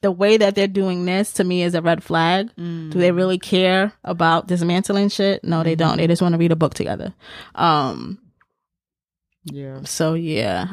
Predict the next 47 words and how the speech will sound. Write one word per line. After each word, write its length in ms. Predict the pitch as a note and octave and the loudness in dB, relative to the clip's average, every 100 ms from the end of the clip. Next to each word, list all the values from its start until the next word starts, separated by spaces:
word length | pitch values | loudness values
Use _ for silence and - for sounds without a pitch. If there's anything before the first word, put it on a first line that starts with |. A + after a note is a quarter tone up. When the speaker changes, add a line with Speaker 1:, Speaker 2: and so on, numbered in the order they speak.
| - - | -4 0
Speaker 1:
I 680 | G#3 B3+ C4+ C4+ C4+ A#3+ A#3 _ _ _ _ - | 2 4 2 2 0 -2 -10 _ _ _ _ -10
would 180 | F3+ E3+ | -6 -2
not 180 | E3 - | -4 -4
participate. 540 | F3 F#3 F3 F#3 E3+ | -6 -6 -6 -4 -2
I'm 220 | G#3+ A#3+ | 0 4
also 240 | G#3 A3 G3 | 4 4 2
a 40 | |
person 300 | G#3+ F#3 G3 | 2 2 2
who 60 | F3 | 0
doesn't 280 | E3+ F3 E3 | 0 0 -2
really 180 | E3 | -4
take 240 | D#3+ E3 D#3+ | -2 -2 -2
work 200 | D#3 D3+ | -4 -2
seriously, 540 | - F3+ F#3 - F#3+ | -2 0 0 2 0
so 160 | F#3+ F3 | 2 2
it's 140 | D#3+ | 2
easy 220 | - E3+ E3+ | 0 0 0
for 120 | F3 | -2
me 100 | E3 | -2
to 80 | D#3+ | 0
say 220 | D#3 E3 | 0 2
this. 280 | E3+ E3+ - | 2 0 -2
I'm 160 | D#3 E3 | -4 -2
a 40 | |
person 320 | F3 E3+ E3+ | -2 -2 -4
who 120 | F3 | -6
was, 260 | E3 D#3+ D#3+ - _ _ _ | -6 -8 -10 -16 _ _ _
like, 220 | E3 D#3+ D#3+ | -2 0 0
at 200 | - D#3+ | -2 -2
work 300 | F3 E3 - | -4 -6 -6
who 80 | F3 | -6
was 120 | E3+ | -4
okay 520 | D#3+ - E3+ F3 E3+ - - - | -4 0 0 2 -2 -8 -14 -6
with 100 | F3 | 2
being 180 | F3 E3+ | 4 6
an 40 | |
outlier. 680 | - D#3 E3 E3+ F3 E3+ F3 - | 4 2 2 2 2 -2 -4 -8
Speaker 2:
Mm. 200 | F3 E3+ | -6 0
Speaker 1:
I 40 | G3 | 2
was 120 | C4+ | 2
a 40 | |
<laughs> 60 | C#4+ | 4
person 340 | - D4+ D#4 | 4 6 4
at 180 | G#3+ F#3 | 4 2
work 240 | F#3+ F#3 - | 0 -2 -4
who 140 | F3 | -8
was 340 | F3+ F3 F3 | -6 -8 -10